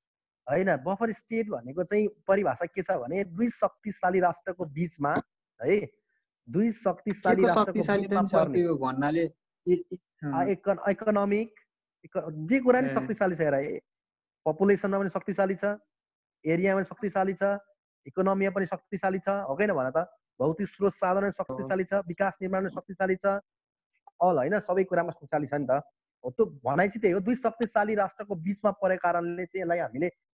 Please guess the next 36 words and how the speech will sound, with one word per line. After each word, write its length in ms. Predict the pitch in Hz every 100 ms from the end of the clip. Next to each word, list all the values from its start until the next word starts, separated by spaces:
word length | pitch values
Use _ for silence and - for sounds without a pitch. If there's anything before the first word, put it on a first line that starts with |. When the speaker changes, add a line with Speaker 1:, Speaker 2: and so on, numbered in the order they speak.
| -
Speaker 1:
बफर 260 | 156 185
state 280 | 170 190 175
हो 200 | 147 190
भनेर 300 | 165 123 143
चाहिँ 220 | 143 151
हामी 200 | 98 107
चिन्दछौँ 640 | 101 151 151 143 135 143 156
जिकेमा, 480 | 127 147 139 151 160
बुझेनौ? 380 | 131 165 220 110 _ _ _
तर 120 | 196 220
फेरि 180 | 233
अर्को 280 | 240 208 220
हाम्रो 260 | 180 131 202
बफर 380 | 175 214 240 208
जोन 240 | 214 220
पनि 200 | 233 254
हुन्छ 160 | 139 147
फेरि 140 | 151
हुन 160 | 127 127
चाहिँ 180 | 127
नेपालमा, 320 | 131 127 120 117
बुझ्यौ 220 | 160 247
नि? 80 | 220
जस्तै 480 | - _ - -
बफर 380 | 190 214 214 254
जोन 360 | 190 233 247 240
भनेको 300 | - 143 185
चाहिँ 420 | 214 220 208 175 196
वेटल्यान्डहरू 580 | 214 214 190 180 131 131
क्या, 140 | 233 - _ _ _ _ 135
बुझ्यौ 140 | 196
नि? 60 | 214
वेटल्यान्डहरू 760 | 196 208 - 190 190 135 156
हुन्छ 180 | 151 202
नि 100 | 247
नेपालका, 440 | 208 131 120 208